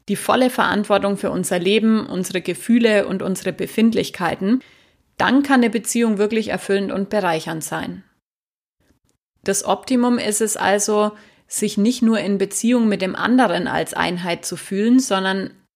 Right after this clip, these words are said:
quasi als eigene Einheit eine weitere Einheit kennenzulernen und gemeinsam etwas noch Größeres zu schaffen.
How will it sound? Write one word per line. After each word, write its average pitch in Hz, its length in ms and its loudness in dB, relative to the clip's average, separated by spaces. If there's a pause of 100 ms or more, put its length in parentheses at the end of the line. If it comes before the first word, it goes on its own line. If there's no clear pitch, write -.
(180)
quasi 196 460 0
als - 260 -4
eigene 220 560 0
Einheit 240 720 0
eine 190 300 -2
weitere 202 460 2
Einheit 190 600 0
kennenzulernen 180 960 0
und 175 400 -6
gemeinsam 202 720 0
etwas 180 320 -2
noch 180 220 -4
Größeres 180 560 2
zu 160 140 -4
schaffen. 156 440 -4